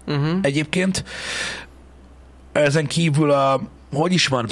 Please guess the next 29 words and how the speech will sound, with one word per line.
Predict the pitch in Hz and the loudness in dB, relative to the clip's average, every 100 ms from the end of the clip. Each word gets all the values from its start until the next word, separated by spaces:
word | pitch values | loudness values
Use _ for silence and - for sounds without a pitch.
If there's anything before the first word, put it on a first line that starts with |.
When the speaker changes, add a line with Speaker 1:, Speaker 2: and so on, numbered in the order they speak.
| - - | -8 -2
Speaker 2:
valami | 156 151 143 | 0 0 0
száz, | - - 170 170 165 151 135 - - - - - - - - - | 0 0 2 2 2 2 0 -2 -6 -12 -20 -20 -20 -20 -20 -12
százhúsz, | - - 156 135 - - 175 202 202 - - - - - - - | -4 0 0 0 -2 0 2 2 0 -2 -4 -8 -20 -20 -14 -2
ö, | 160 147 143 - | 2 2 0 -2
fő | - 202 180 | -2 2 2
van | 156 156 | 2 0
ki, | 143 165 151 | -2 -2 0
ö, | 151 156 | 2 2
lesz | 160 - | 2 2
kint, | 170 165 160 - - | 0 0 -2 -6 -2
ö, | 139 131 127 123 120 - - - - - - - - | 0 2 0 -2 -4 -10 -16 -12 -12 -14 -20 -8 0
ö, | 135 | 2
menteni, | 139 160 175 165 | 2 0 0 0
és | 147 131 - | 0 0 0
nem | - 143 | 0 -2
is | - | 0
tudom, | 143 | 0
hogy | 131 | 0
hány, | - 139 123 123 | 0 0 0 -2
ö, | 113 113 | 0 0
mentőkutya, | 123 120 131 147 175 165 - - - - | 0 -2 -2 0 0 -2 -4 -20 -16 -4
de | 127 | 0
Speaker 1:
Mhm. | |
Speaker 2:
nagyon-nagyon | 135 135 135 143 | 0 0 0 -2
sok, | - 175 - - - - - - | -2 -4 -6 -12 -12 -12 -10 -2
ö, | 131 | 0
azok | 120 135 151 202 | 0 0 -2 -2
közül | 160 175 | -2 0
is, | 175 - | 0 -2